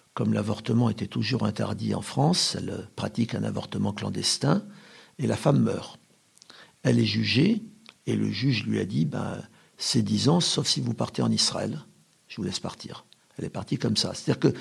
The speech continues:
c'est à travers ma propre famille, je décris comment l'Europe s'est débarrassée de ces Juifs. Daniel Mermet racontait dans une, une émission ancienne, il y a eu, après la, après mille neuf cent quarante-cinq,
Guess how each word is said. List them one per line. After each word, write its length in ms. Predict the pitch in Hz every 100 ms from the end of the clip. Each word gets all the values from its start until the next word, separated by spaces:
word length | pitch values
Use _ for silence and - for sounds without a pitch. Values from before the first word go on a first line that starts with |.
| - -
c'est 240 | - - 135
à 60 |
travers 320 | 120 139 143 151
ma 140 | 135
propre 320 | 131 147 -
famille, 340 | - 147 170 175
je 160 | 131
décris 400 | 120 127 - 170
comment 460 | - 131 143 165 160 - - - - -
l'Europe 300 | 127 131 165
s'est 160 | - 135
débarrassée 480 | 135 127 127 120
de 60 | 151
ces 160 | - 127
Juifs. 200 | 131 117
Daniel 360 | 139 156 156
Mermet 320 | 147 143 160
racontait 480 | 175 131 131 123 160
dans 160 | 139 127
une, 520 | 101 131 117 107 101 104 - - - -
une 140 | 120
émission 460 | 117 120 117 - 117
ancienne, 520 | - - 160 180 113 - - - - - - -
il 100 | 135
y 60 | 123
a 120 | 127
eu, 180 | 170 165
après 300 | 127 - 131
la, 300 | 110 107 101
après 260 | 98 135
mille 100 | 131
neuf 140 | 117 110
cent 180 | - 120
quarante-cinq, 720 | 107 107 - 143 175 185